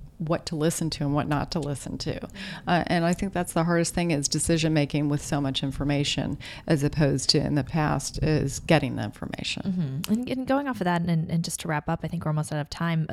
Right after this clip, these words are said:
Speaker 2: but if, as you're looking at the beauty landscape, um, what do you see as the biggest challenge for both new and existing brands? Is it the Instagram effect and how much pull that has? Is it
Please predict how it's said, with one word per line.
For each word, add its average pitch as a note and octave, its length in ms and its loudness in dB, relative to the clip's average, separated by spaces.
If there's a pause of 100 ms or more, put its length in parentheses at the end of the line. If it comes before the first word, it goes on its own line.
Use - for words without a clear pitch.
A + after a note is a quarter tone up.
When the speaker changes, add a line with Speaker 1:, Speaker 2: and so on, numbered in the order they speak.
(160)
Speaker 2:
but G3 160 2
if, - 220 -4
as G3 180 2
you're F#3+ 80 4
looking F3 260 2
at E3+ 60 4
the D#3 100 0
beauty D3+ 380 4
landscape, A3 640 0
um, D3+ 360 -2 (800)
what A3 160 6
do D#4 60 8
you D4+ 60 6
see A#3 220 2
as G3+ 100 2
the G3+ 100 2
biggest F3+ 520 2
challenge D3 560 2
for C#3 640 4 (420)
both C4 280 4
new G3+ 300 6
and F3 140 8
existing D#3 600 2
brands? C#3 640 0 (140)
Is D#3+ 120 2
it D#3+ 160 2 (280)
the - 80 -2
Instagram A#3+ 520 2
effect G#3+ 320 2
and F3+ 100 0
how F3+ 60 2
much - 320 2
pull F3 240 2
that E3 240 0
has? D#3+ 480 0
Is D#3 100 -4
it D3+ 220 2